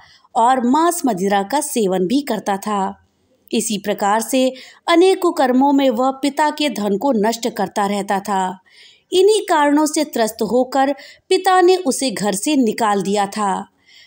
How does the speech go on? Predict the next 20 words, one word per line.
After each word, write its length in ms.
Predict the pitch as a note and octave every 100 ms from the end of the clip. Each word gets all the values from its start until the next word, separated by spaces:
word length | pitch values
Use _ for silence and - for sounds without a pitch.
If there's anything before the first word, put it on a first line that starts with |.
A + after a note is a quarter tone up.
| _
घर 160 | C4 F4+
से 200 | F4+ G4
बाहर 340 | D#4+ F4 F#4
निकलने 500 | E4 D#4+ D#4 A#3+ A3
के 200 | G3+ A3+
बाद 340 | F#3 G#3+ A3+ A#3+ - - _ -
वो 100 | F#4
अपने 400 | - D#4+ D#4 D#4
गहने 480 | G3+ C#4 C#4 B3 A3+
बेचकर 640 | A#3 B3 - - C4+ C#4+ - - -
अपना 420 | B3+ B3+ B3 D4
निर्वाह 580 | C#4 B3+ A3+ A3+ A3 A#3
करने 380 | - G3 G3+ G3+
लगा। 460 | G3 G3 F#3+ G3 - _ _ _ -
जब 220 | A3+ G#4
सब 280 | G#4 F#4+ F#4
कुछ 200 | F#4+ F4+
नष्ट 360 | C#4+ G3 G3+ -
हो 100 | C#4+
गया 340 | C4+ E4 E4